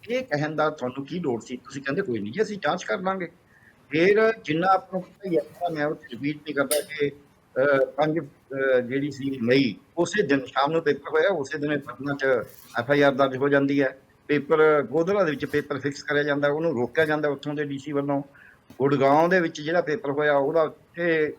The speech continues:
ਗਲਤ ਬਿਆਨੀ ਕਰੀ ਜਾਂਦੇ ਆ ਐਨ ਟੀ ਏ ਵੱਲੋਂ ਕਿ ਜੋ ਉੱਥੇ ਟਾਈਮ ਵਾਧੂ ਲੱਗਿਆ ਸੀ,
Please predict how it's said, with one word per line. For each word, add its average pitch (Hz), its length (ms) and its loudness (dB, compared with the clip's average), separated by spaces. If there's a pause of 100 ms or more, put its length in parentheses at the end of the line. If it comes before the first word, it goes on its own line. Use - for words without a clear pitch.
(120)
ਗਲਤ 175 180 -2
ਬਿਆਨੀ 156 280 2
ਕਰੀ 147 180 -2
ਜਾਂਦੇ 139 220 2
ਆ 143 40 2
ਐਨ 135 140 0
ਟੀ 139 80 -6
ਏ 143 40 -2
ਵੱਲੋਂ 139 200 -2
ਕਿ 147 120 -2
ਜੋ 147 120 -4
ਉੱਥੇ 147 300 2 (300)
ਟਾਈਮ 151 240 2
ਵਾਧੂ 175 280 0
ਲੱਗਿਆ 151 280 0
ਸੀ, 143 280 -4